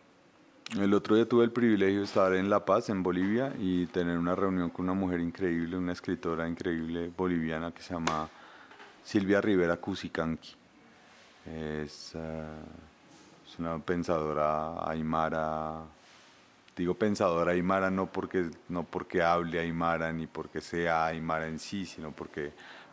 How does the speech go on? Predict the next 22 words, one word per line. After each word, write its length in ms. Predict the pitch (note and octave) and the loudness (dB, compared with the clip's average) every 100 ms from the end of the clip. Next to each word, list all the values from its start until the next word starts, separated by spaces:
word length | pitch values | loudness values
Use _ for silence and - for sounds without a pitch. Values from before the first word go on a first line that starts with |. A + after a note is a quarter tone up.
| - | -4
piensa 520 | F#2 G2 G2 F#2 F2 | 0 2 2 2 4
la 140 | F2 | 2
lengua 320 | E2+ D#2+ D#2+ | 0 -2 0
aymara 520 | E2 E2 E2+ E2+ E2 E2 | 0 0 2 2 2 0
y 60 | F2 | -4
la 100 | E2 | -4
deconstruye 640 | D2+ D#2+ D#2+ D#2 - F2 E2+ | -4 -6 -6 -8 -6 -4 -2
de 60 | |
una 140 | E2+ D2+ | -2 -4
forma 280 | - E2 E2 | -4 -4 -6
especial. 500 | - E2+ - D#2 D2+ - - - - - - - - - | -6 -6 -4 -4 -4 -12 -20 -18 -16 -16 -18 -20 -20 -8
Eh, 560 | E2+ E2 E2 E2 E2 E2 | -2 0 2 2 2 2
y 60 | |
ella 220 | E2+ F2 G#2 | 2 4 2
decía 360 | G#2+ - G2 | 2 0 0
que, 140 | - G#2 | 0 -10
claro, 520 | - G#2 A2+ G#2+ E2+ | -4 2 4 2 -2
como 720 | - F2 E2 E2 E2+ E2+ F2+ - - - - | -8 -6 -4 -4 -6 -8 -10 -12 -16 -18 -8
el 200 | F2+ F2+ | -2 6
Instagram, 1300 | A2+ A#2 - - G#2+ F#2+ F#2 F#2+ G2 F#2+ F#2+ F#2+ G2 - - - - | 6 6 4 4 4 4 2 4 4 0 -2 -6 -8 -16 -20 -20 -18
eh, 260 | - D#2+ - | -16 -14 -12
esta, 240 | F2+ - | -10 -4